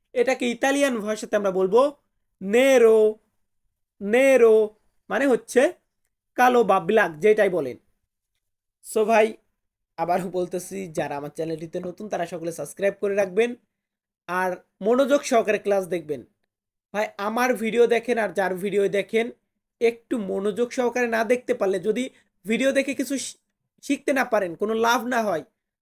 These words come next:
তাহলে ভাই ভিডিও দেখার দরকার নাই। এরপর আছে আশা।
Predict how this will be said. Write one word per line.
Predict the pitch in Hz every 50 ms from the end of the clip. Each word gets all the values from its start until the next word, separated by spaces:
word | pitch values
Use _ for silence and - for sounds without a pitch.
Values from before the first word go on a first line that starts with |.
| _ _ _ _ _ _
তাহলে | - 196 226 240 240 233
ভাই | 226 226 220
ভিডিও | 185 202 202 170 208 202
দেখার | 185 202 190 - 185 170 165
দরকার | 175 165 160 - 143 135
নাই। | 120 104 92 - _ _ _ _ _ _ _ _ _ _ _ _ _ _ _ _ _ _ _ _ _ _ _ _ _ _ _ _ _ _ _ _ _ _ _ _ _ _ _ -
এরপর | 247 247 233 277 269
আছে | 262 254 - 277 - -
আশা। | 214 214 220 226 - - 226 156 160 -